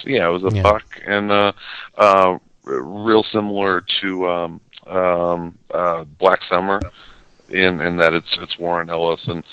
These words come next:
Speaker 1: Juan Jose, uh, Reap. Is it, is it, is it Rip?
Speaker 2: Yeah, I think it's Rip.
Speaker 1: Yeah, Rip, it's a same, same writer, artist team of Black Summer.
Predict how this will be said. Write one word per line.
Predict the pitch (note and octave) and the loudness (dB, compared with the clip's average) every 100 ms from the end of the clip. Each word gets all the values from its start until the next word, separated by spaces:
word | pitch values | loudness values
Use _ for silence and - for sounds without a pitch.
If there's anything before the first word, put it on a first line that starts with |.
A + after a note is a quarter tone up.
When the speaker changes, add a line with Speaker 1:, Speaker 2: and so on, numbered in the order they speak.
| - - | -20 -16
Speaker 1:
Juan | E2 F2 E2+ F2 E2 | 2 4 6 2 -2
Jose, | F2 E2+ E2 E2 E2 E2 | -6 -6 -6 -6 -6 -4
uh, | E2 D#2+ | -4 -4
Reap. | D#2+ G2+ A#2+ _ _ - | -4 -6 -6 _ _ -10
Is | F#2 | -4
it, | D#2 - | -4 -4
is | F2+ | -8
it, | - _ | -8 _
is | F#2 | -8
it | F#2+ | -6
Rip? | D2+ A#2+ D#3+ - _ _ _ _ - - - - _ _ | 2 2 2 -2 _ _ _ _ -20 -20 -20 -20 _ _
Speaker 2:
Yeah, | - A2+ - - | 2 4 2 -8
I | G#2+ | -6
think | - D3+ | 0 2
it's | A#2 - | 0 0
Rip. | - F2+ - - - - - - _ | 2 2 -4 -16 -20 -20 -20 -20 _
Speaker 1:
Yeah, | G2+ F#2+ | 4 6
Rip, | E2 F#2 G#2 - | 6 4 2 2
it's | D2+ F#2+ - | -2 -2 0
a | F2+ - - | 0 0 -2
same, | G#2 G2 F#2 F2 - | 0 0 -2 -8 -10
same | - F2 F2 E2+ _ _ | -10 -8 -10 -12 _ _
writer, | E2+ E2+ F2 E2+ | 2 2 2 2
artist | E2+ E2+ E2 - | 2 2 -2 -6
team | F2 | -6
of | E2+ D#2+ | -6 -4
Black | E2+ D#2+ - | -4 -4 -6
Summer. | F2 E2+ D#2+ | -6 -4 -6